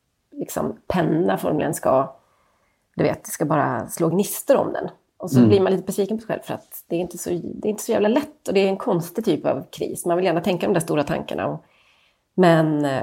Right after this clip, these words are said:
Speaker 1: ja, att det är, det är inte så lätt, helt enkelt. Och jag har faktiskt slagits av att, eh, många, alltså både stora och välkända och, eh, mindre välkända, eller kanske inhemskt kända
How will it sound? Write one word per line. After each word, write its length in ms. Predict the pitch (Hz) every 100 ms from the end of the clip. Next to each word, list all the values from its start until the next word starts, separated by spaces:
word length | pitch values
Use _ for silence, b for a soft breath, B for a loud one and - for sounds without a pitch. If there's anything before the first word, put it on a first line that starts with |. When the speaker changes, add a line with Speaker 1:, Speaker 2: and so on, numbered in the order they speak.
| -
Speaker 1:
ja, 340 | 180 - -
att 180 | - 170
det 80 | 165
är, 80 | 160 -
det 160 | -
är 40 | 208
inte 120 | 247
så 100 | -
lätt, 220 | 254 -
helt 160 | - -
enkelt. 380 | - - - -
Och 120 | -
jag 100 | 190
har 60 | 233
faktiskt 600 | 226 220 - - - -
slagits 540 | - 214 151 160 220
av 160 | 165 143
att, 420 | 151 - _ -
eh, 680 | - - - - - - 208
många, 380 | 196 180 190 208 -
alltså 200 | - -
både 420 | 175 190 160 156 165 - _ _ _ _ _ _ _ -
stora 580 | - - 196 156 175 226
och 80 | 233
välkända 680 | 220 170 - 165 165 156 73
och, 360 | - - -
eh, 260 | 156 123 131 - - - - -
mindre 380 | - 165 156 156
välkända, 300 | 175 147 -
eller 140 | 156 143
kanske 240 | 160 160
inhemskt 600 | 156 147 165 185 - -
kända 480 | - 165 131 117 -